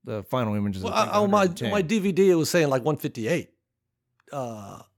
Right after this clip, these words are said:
Speaker 2: now it's
Speaker 1: Oh, I thought you were talking about hour and a half movie for, for
Speaker 2: Oh, no, no,
Speaker 1: Snyder.
Speaker 2: no, no. Yeah, so Rocky is, so you push those numbers out for a two-hour movie.
Speaker 1: Yeah, yeah, yeah.
Speaker 2: A little bit.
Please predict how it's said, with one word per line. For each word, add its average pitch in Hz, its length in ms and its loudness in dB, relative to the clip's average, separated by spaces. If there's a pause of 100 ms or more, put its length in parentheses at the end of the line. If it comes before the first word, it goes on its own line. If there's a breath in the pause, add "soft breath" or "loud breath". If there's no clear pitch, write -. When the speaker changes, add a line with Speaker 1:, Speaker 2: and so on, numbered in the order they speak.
(380)
Speaker 2:
now 135 200 -4
it's - 160 -6
Speaker 1:
Oh, 190 120 6
I 180 100 10
thought 202 120 0
you - 20 4
were 170 60 4
talking 165 160 0
about 123 180 0
hour 139 160 4
and 135 80 4
a 131 40 6
half 131 80 4
movie 131 240 4
for, 95 640 0 (380)
for - 100 2
Speaker 2:
Oh, 269 40 6
no, 262 160 6
no, 170 140 2
Speaker 1:
Snyder. - 120 -14
Speaker 2:
no, 254 120 8
no. 196 200 6
Yeah, 185 160 4
so 208 160 4
Rocky 208 360 6
is, 151 280 2
so 226 260 6
you 190 140 0
push - 260 0
those 190 240 2
numbers 165 300 2
out 170 320 6
for 143 100 -2
a 127 60 -4
two-hour 139 400 0
movie. 113 280 -6
Speaker 1:
Yeah, 165 60 -2
yeah, 120 300 0
yeah. 78 80 -8
Speaker 2:
A 165 100 -4
little 196 240 6
bit. 123 220 -10